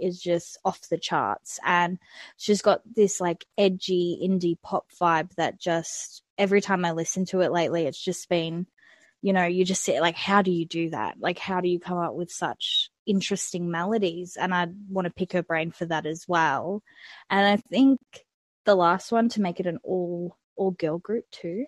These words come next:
just to add to that, um, would be Ashnikko.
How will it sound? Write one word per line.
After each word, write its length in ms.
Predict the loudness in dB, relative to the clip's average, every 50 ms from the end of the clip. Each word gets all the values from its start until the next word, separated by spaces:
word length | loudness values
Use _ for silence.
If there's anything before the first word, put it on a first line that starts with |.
| -10 _
just 260 | -20 -20 -20 -16 -14
to 80 | -14 -10 -8
add 180 | -10 -10 -10 -10
to 140 | -8 -8 -6
that, 240 | -6 -6 -8 -10 -14 _ _ _ _ _ -20 -20 -20 -20 -18 _ 0
um, 320 | 2 2 4 2 2 2
would 120 | 2 4 4
be 120 | 4 4 4
Ashnikko. 1000 | 2 0 0 0 -4 -4 -2 -2 -2 -2 -4 -2 0 2 2 4 2 0 -2